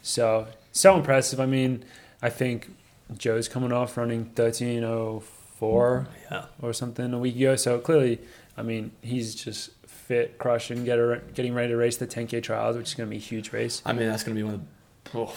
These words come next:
Speaker 2: that race is gonna be nuts. And
Speaker 1: Yeah.
Speaker 2: Alicia too, like, Alicia has crushed her workout.
Speaker 1: Wait, did Alicia have the same
Speaker 2: Same
Speaker 1: workouts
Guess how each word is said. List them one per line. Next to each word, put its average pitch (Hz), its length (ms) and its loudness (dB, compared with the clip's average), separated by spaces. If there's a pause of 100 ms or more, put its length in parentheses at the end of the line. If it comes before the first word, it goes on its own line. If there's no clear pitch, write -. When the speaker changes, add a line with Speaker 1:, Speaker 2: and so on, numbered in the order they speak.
Speaker 2:
that 117 120 0
race 117 160 0
is - 40 -6
gonna 113 120 -4
be 107 60 -4
nuts. - 400 -6 (140)
And 131 120 2
Speaker 1:
Yeah. 139 80 6
Speaker 2:
Alicia 151 260 6
too, 151 240 4
like, 113 160 2
Alicia 113 300 -2 (200)
has 107 220 -10 (520)
crushed - 380 -2
her 113 100 2
workout. 107 320 0
Speaker 1:
Wait, 165 80 8
did 160 100 10
Alicia 185 240 6
have 254 120 2
the 147 80 4
same 135 380 0
Speaker 2:
Same 120 80 4
Speaker 1:
workouts 165 280 6